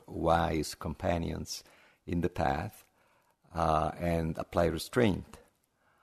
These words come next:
Uh, but if you see that, uh, it was a good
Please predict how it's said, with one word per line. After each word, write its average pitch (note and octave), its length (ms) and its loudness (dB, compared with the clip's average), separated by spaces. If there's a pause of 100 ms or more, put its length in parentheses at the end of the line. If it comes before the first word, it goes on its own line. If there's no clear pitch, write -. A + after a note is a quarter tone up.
(560)
Uh, G2+ 100 4
but F#2+ 300 4
if - 140 0
you A2+ 80 4
see G2 320 6
that, E2 420 4
uh, E2+ 640 -2 (100)
it F2+ 80 -2
was F2 220 0
a D#2 60 0
good A2+ 440 2